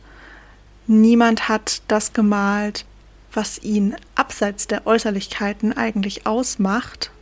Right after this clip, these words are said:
Niemand hat seine Werte, Ansichten, ähm, Hobbys, andere Dinge, die einen irgendwie ausmachen, abseits von den Äußerlichkeiten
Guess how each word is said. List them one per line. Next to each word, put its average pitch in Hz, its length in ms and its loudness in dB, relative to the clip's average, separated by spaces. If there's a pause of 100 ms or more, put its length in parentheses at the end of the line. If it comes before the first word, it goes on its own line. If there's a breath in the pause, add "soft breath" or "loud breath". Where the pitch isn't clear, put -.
(120)
Niemand 247 320 4
hat - 120 -8
seine 202 240 0
Werte, 202 400 0 (100)
Ansichten, 202 920 0 (120)
ähm, 208 360 -4
Hobbys, 214 640 2
andere 226 340 2
Dinge, 214 260 0
die - 140 -6
einen 220 240 0
irgendwie 226 400 2
ausmachen, 208 640 -2
abseits 202 580 -2
von - 200 -4
den 208 120 0
Äußerlichkeiten 208 920 -4